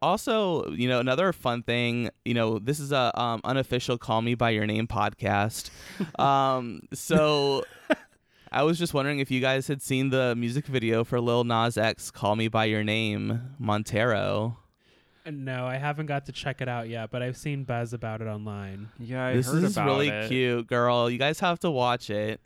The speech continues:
Speaker 2: Uh, I'll put it on my watch later list. I, um, love that playlist on
Speaker 3: <laughs>
Speaker 2: YouTube.
Speaker 1: Yes, I was, I was hoping to discuss it a little bit more with the viewers, but I also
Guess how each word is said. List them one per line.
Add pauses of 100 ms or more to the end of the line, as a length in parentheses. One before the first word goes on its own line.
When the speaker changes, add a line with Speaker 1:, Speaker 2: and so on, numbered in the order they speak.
(260)
Speaker 2:
Uh, (120)
I'll
put
it
on
my
watch
later
list.
I,
um,
love
that
playlist
on (160)
Speaker 3:
<laughs>
Speaker 2:
YouTube. (200)
Speaker 1:
Yes,
I
was,
I
was
hoping
to
discuss
it
a
little
bit
more
with
the
viewers,
but
I
also